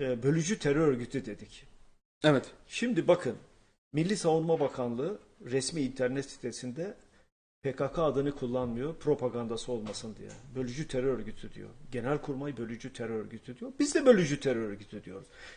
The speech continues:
Speaker 1: Terör örgütü adının anılmasını ister terör yaparak. Biz adının, onun propagandasını
Speaker 2: Terörün anlamı bu zaten.
Speaker 1: Yani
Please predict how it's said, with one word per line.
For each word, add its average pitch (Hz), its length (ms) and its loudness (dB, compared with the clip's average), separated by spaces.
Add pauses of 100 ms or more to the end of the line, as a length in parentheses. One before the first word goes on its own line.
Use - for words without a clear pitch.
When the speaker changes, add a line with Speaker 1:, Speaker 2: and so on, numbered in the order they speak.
(180)
Speaker 1:
Terör 220 340 8
örgütü 185 480 4
adının 190 480 6 (420)
anılmasını 185 600 8
ister 143 420 4
terör 170 300 10
yaparak. 120 680 0 (1120)
Biz 156 180 -2
adının, 139 540 0
onun 135 200 -2
propagandasını 127 760 2
Speaker 2:
Terörün 226 220 10
anlamı 233 380 8
bu 139 60 4
zaten. 123 340 0
Speaker 1:
Yani 151 260 4